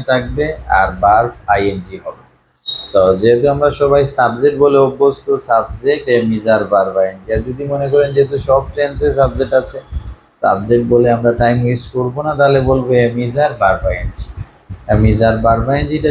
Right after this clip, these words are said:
যদি কয়েকবার বলা যায়, am is are verb ing, am is are verb ing, আমার মনে হয় এটা খুব সহজেই আমরা স-, সলভ করতে পারবো। আচ্ছা, am is are এর বেলায় আমরা যখন প্রেজেন্ট টেন্স নিয়ে আলোচনা করেছিলাম, তাহলে তখন কিন্তু আমরা am is are এর সাথে I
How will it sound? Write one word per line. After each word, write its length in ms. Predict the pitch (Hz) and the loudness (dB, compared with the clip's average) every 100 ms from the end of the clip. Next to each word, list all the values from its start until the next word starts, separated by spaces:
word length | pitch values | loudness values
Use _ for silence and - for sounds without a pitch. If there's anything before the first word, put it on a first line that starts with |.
| 143 | -2
যদি 120 | 147 139 | -4 0
কয়েকবার 400 | 135 131 135 131 | 2 2 0 0
বলা 340 | 120 120 120 120 123 | 2 2 2 0 0
যায়, 240 | 127 131 135 113 | 0 0 -4 -10
am 100 | 110 | -10
is 80 | 107 | -4
are 160 | 113 110 107 | -2 0 0
verb 220 | 107 107 | 0 0
ing, 200 | 113 110 110 | -4 -4 -12
am 80 | 104 104 | -20 -10
is 100 | 107 | -4
are 100 | 107 101 | -4 0
verb 200 | 104 104 | 0 -2
ing, 180 | 127 - 143 | -8 -6 -2
আমার 240 | 123 110 104 | 0 0 -2
মনে 140 | 104 107 | -6 -6
হয় 120 | 104 | -4
এটা 180 | - 131 156 - | -4 -6 -8 -10
খুব 120 | 120 120 | -14 -6
সহজেই 480 | 113 110 107 131 131 | 2 2 4 2 0
আমরা 240 | 110 117 143 | 0 -4 -4
স-, 380 | - 104 101 101 - - _ - | -2 0 0 -2 -10 -12 _ -12
সলভ 360 | - 110 101 - | -2 0 0 -2
করতে 260 | 98 90 87 | -2 -2 -4
পারবো। 260 | 90 87 90 | -6 -4 -2
আচ্ছা, 280 | 90 - - - - - - - | -2 -2 -8 -12 -18 -18 -12 -2
am 120 | 127 147 | 0 2
is 120 | 165 | 4
are 140 | 190 190 | 4 4
এর 80 | 185 | 2
বেলায় 300 | 175 170 160 | 2 4 2
আমরা 200 | 151 156 | 2 0
যখন 220 | 156 160 | 0 -2
প্রেজেন্ট 440 | 131 160 156 170 156 | 0 0 2 0 0
টেন্স 200 | 139 123 120 | -2 -2 -2
নিয়ে 140 | 117 | 0
আলোচনা 380 | 104 101 107 104 | 0 0 -4 -8
করেছিলাম, 580 | 101 95 95 104 104 113 - | -8 -8 -8 -6 -2 -2 0
তাহলে 260 | 117 127 139 | 0 0 -2
তখন 300 | 135 127 151 | -2 -4 -6
কিন্তু 180 | 156 151 | -6 0
আমরা 160 | 151 139 | 2 4
am 100 | 127 127 | 2 0
is 140 | 123 | 0
are 120 | 131 | 2
এর 120 | 135 131 | 0 -2
সাথে 240 | 123 - 120 117 | -4 0 0 2
I 120 | 117 | 0